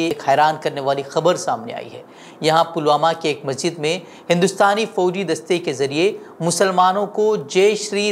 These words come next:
राम के नारे लगाने पर मजबूर करने का इल्ज़ाम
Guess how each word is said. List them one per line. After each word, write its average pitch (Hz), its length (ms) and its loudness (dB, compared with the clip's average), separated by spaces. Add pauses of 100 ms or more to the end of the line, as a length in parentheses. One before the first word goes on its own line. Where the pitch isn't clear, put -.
राम 165 400 4
के 190 200 2
नारे 151 420 2
लगाने 131 500 0
पर 160 240 2
मजबूर 135 440 -2
करने 127 280 -2
का 131 160 2
इल्ज़ाम 147 440 2